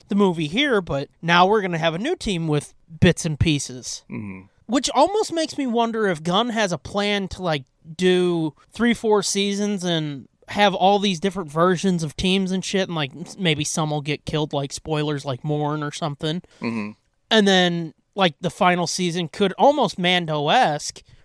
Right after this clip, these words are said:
Speaker 1: bring everybody in.
Speaker 2: Mm,
Speaker 1: Kinda
Speaker 2: maybe.
Speaker 1: like they did with, through the first season of Mando, where he's like, "I met this fucker and this fucker and this fucker, and then now they're all together, woohoo!"
Speaker 2: Yeah.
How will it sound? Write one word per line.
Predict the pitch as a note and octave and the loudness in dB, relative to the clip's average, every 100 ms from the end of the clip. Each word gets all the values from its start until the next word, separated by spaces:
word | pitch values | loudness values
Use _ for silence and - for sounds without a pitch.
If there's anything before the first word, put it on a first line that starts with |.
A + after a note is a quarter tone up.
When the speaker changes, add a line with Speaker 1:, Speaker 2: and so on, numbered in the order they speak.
| _ | _
Speaker 1:
bring | E3 E3+ D#3+ | 0 2 4
everybody | D3+ C#3+ C#3 D3+ G3 | 2 2 2 2 2
in. | B3+ B2+ - - | 2 -2 -10 -12
Speaker 2:
Mm, | - C#3+ B2+ A2+ - _ _ A2 | -8 -6 -8 -8 -12 _ _ 4
Speaker 1:
Kinda | E3+ | 4
Speaker 2:
maybe. | - | 4
Speaker 1:
like | F#3+ F3+ | 2 0
they | G3 | -4
did | D#3 F#3 F3 | -2 -4 -2
with, | F3 - _ | -4 -4 _
through | G3+ | -4
the | E3 | -4
first | - G3 - | -2 -4 -2
season | G3 E3 D#3+ | -8 -6 -4
of | |
Mando, | D#3+ F#3 F3+ E3+ | -2 -2 -2 -2
where | E3 | 0
he's | D#3 | -2
like, | D#3+ B3+ | -2 -2
"I | A#3+ | 0
met | C4 - | 0 0
this | E4+ - | -2 0
fucker | - D#3+ E3+ A3 | -2 -2 0 0
and | C#4 | 0
this | D4 - | -4 -2
fucker | G3+ - A3 | -4 -2 -4
and | C4 | -2
this | D4 - | -4 -4
fucker, | G#3+ E3+ E3 D#3+ | -4 -4 -4 -4
and | F#3 | 0
then | C4 D4+ | 2 2
now | E4 F4+ | 4 4
they're | F#4+ | 8
all | F#4 F#4 | 8 8
together, | F#4 F#4+ E4 | 6 4 6
woohoo!" | D4 G#4 G#4+ G#4+ G4+ E4 - _ _ | 6 6 6 2 0 -4 -8 _ _
Speaker 2:
Yeah. | G#2+ G2+ F#2+ | 4 6 6